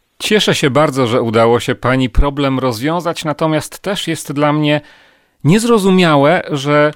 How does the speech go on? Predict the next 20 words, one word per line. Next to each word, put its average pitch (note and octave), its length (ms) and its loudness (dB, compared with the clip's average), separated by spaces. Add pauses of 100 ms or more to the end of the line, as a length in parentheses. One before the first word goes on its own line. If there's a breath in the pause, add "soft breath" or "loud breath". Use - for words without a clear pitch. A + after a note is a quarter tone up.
(340 soft breath)
urząd F3 500 0
nie E3+ 100 -2
może A3+ 240 0
poinformować E3+ 840 -2
innego G3+ 540 2
urzędu D3+ 760 -2 (600 soft breath)
o D#3 400 2 (200)
wykonanej D#3 640 -2
czynności E3 640 -2
administracyjnej, E3 1080 -2
tylko C3 220 -8
musi C#3+ 280 -6
obarczać B2 560 -4
tym A#2+ 300 -6
obywatela, C3+ 880 -2
mieszkańca. G2+ 840 -6 (360 loud breath)
Będę A3 220 0
pytał E3 320 0
o D3+ 160 0
to D3 380 2